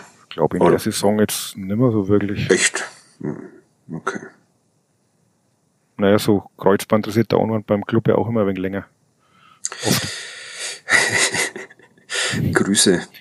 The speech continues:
Speaker 2: an wen auch immer, wer sich da angesprochen fühlt. Ähm, ja, müssen wir sonst noch was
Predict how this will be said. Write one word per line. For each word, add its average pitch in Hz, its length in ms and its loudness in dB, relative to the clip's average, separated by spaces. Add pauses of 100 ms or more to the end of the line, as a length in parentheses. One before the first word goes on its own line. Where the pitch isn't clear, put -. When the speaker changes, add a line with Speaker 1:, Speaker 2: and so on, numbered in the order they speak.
Speaker 2:
an 82 220 0
wen 85 140 2
auch 73 120 2
immer, 82 320 0 (1400)
wer 78 180 -4
sich - 240 -4
da - 120 -2
angesprochen 80 600 -4
fühlt. - 260 -4 (540)
Ähm, 107 680 4 (400)
ja, 78 300 -2 (220)
müssen - 180 -2
wir 185 80 4
sonst - 240 0
noch 214 120 0
was - 380 -2